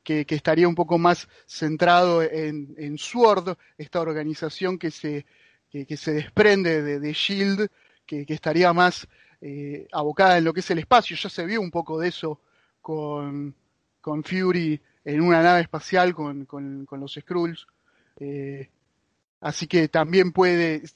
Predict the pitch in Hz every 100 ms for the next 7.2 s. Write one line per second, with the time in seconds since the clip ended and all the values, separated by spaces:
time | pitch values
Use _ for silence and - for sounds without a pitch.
0 | 175 - 185 240 220 180 170 - 196 196
1 | 196 - _ _ _ - 160 143 143 139
2 | 139 143 - 160 165 160 - 175 170 170
3 | 160 160 156 147 143 _ _ _ _ _
4 | _ _ - 165 165 185 185 175 - 185
5 | 185 196 170 156 156 165 151 175 165 165
6 | 156 151 160 170 156 175 160 156 160 160
7 | 151 139